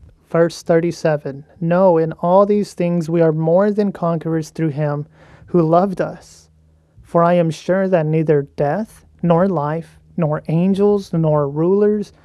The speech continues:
nor all things present, nor things to come, nor powers,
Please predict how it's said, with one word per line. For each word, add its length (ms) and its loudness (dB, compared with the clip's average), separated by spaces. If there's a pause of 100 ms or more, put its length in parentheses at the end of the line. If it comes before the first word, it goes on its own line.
(320)
nor 200 0
all 220 -2
things 320 -2
present, 440 -2
nor 220 -2
things 360 -6
to 100 -6
come, 480 -2
nor 180 0
powers, 640 -4